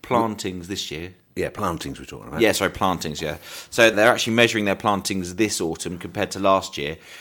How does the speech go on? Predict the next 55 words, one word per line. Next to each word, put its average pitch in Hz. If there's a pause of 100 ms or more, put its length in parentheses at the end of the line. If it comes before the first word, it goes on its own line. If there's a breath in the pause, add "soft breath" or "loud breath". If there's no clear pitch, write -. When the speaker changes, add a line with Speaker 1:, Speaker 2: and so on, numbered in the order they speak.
(140 loud breath)
Speaker 1:
which 101
is 110
actually 92
quite -
dangerous, 98
'cause 90
last 98
year 92
was 87
one 90
of 87
their 87
worst 87
I've 87
ever -
experienced 80
anyway. 80 (300)
Speaker 2:
Are 92
they 90 (240)
ahead, 107
behind? 95
Where 101
are 92
they 92
at? 76 (400)
Speaker 1:
I 131
actually 87
think 87
they're, 82
they're 85
probably 87
behind. 87
There's 90
some 110
people 85
that -
haven't 87
planted 90
anything, 90 (360 loud breath)
I -
mean, 165
it 165
depends 202
who 185
you 151
speak 104
to, 82
but 113
i-, 131
in 139
my 156
opinion, 95
actually, 95
North 147
Norfolk 87